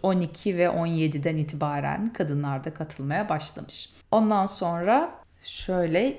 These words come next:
bir tane ra-, rekor, bin dokuz yüz kırktaki yarışta, tam Almanlar istila etmeden önce, Hollanda'yı bundan birkaç ay önce,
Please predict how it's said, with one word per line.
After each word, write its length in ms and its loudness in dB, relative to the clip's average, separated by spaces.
bir 240 -8
tane 340 4
ra-, 440 4
rekor, 520 4
bin 140 2
dokuz 260 0
yüz 80 -6
kırktaki 560 2
yarışta, 520 2
tam 240 0
Almanlar 640 2
istila 480 0
etmeden 400 0
önce, 340 -4
Hollanda'yı 720 0
bundan 340 -4
birkaç 320 -8
ay 80 -2
önce, 440 -2